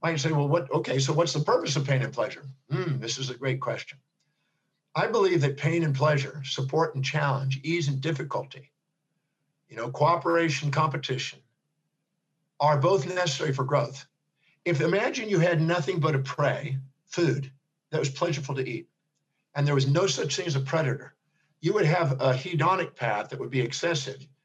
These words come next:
You could go into gluttony and fatness and gain weight and get obese,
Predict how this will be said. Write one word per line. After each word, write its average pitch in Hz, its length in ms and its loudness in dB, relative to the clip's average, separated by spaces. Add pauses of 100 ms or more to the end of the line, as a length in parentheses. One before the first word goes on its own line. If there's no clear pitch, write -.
(240)
You 156 140 0
could 190 200 2
go 175 140 2
into 147 160 0
gluttony 135 720 -2
and 131 160 -4
fatness 131 640 -4 (540)
and 131 120 -2
gain 135 240 2
weight 143 420 0 (380)
and 113 100 -8
get 127 100 0
obese, 139 600 -2